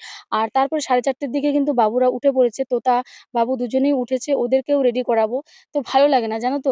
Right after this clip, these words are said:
মানে এই একটা সিচুয়েশন যে আমি বাড়ি ছেড়ে চলে যাচ্ছি। তারপরে কিছু না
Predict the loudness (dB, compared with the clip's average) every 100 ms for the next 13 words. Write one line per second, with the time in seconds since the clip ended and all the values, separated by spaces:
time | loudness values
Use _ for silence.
0 | -2 -4 -6 -4 2 4 4 2 -2 -2
1 | -4 -4 -2 -2 0 -2 -2 -2 -2 -2
2 | -4 -2 0 -2 -2 -4 -8 -6 -2 -2
3 | -2 -4 -6 -8 -6 -4